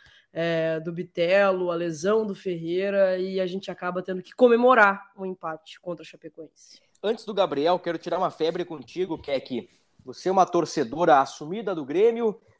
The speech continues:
Speaker 2: vai à arena, já foi em jogos fora de casa na Série B do Campeonato Brasileiro. Qual é o teu sentimento com o Grêmio agora? Estabilizado dentro do G quatro, mas com um futebol que oscila.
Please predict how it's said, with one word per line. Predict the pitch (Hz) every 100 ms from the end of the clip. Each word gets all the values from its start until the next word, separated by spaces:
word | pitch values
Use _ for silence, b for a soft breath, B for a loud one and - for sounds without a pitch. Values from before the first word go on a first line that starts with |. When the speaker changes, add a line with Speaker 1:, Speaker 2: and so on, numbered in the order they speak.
| _
Speaker 2:
vai | 143 175
à | 180
arena, | 131 175 226 214
já | 156 147
foi | - 180 180 165 156 143 135
em | - 151
jogos | 156 175 -
fora | 165 160
de | -
casa | 156 160 160 135 113 _ _ -
na | 151
Série | - 156
B | 143 156
do | 156
Campeonato | 156 151 147 151 147
Brasileiro. | 160 151 143 170 226 247 b b _
Qual | 277
é |
o | 320
teu | 285
sentimento | 269 254 220 196 233 226
com | 226 202
o |
Grêmio | 165 185 170 175
agora? | 156 151 156 131 113 104 _ -
Estabilizado | - 185 185 175 139 185 226
dentro | 196 175 226 214
do | 196
G | 180
quatro, | - 196 240 240 240
mas | 214 247 240
com | 254 247 233 220
um |
futebol | 190 226 190 170 220
que | -
oscila. | 220 - 208 208 156 120